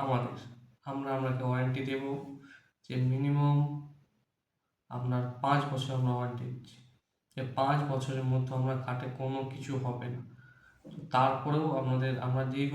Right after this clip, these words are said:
যেহেতু পঁচিশ বছরের অভিজ্ঞতা হিসাবে করছি, তো আমরা সেহেতু আমরা পাঁচ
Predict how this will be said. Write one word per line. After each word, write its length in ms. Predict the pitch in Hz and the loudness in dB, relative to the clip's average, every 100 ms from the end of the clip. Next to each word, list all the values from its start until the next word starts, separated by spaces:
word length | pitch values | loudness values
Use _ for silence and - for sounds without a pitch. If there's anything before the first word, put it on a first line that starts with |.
| 139 | 0
যেহেতু 200 | 139 135 135 | -2 -2 -2
পঁচিশ 260 | 131 143 139 | -2 0 0
বছরের 320 | 139 135 143 127 | -2 -2 -2 -2
অভিজ্ঞতা 440 | 123 139 131 135 135 | 0 -2 -2 -2 -2
হিসাবে 240 | 135 127 131 131 | -2 -4 -4 -2
করছি, 300 | 127 - 123 - - - - _ _ _ | -2 -2 -6 -8 -12 -20 -20 _ _ _
তো 60 | - 123 | -2 2
আমরা 180 | 123 135 135 | 4 2 0
সেহেতু 340 | 135 135 131 139 139 139 | -2 -2 0 0 0 -2
আমরা 160 | 135 131 127 - | -2 -2 -2 2
পাঁচ 200 | 131 | 2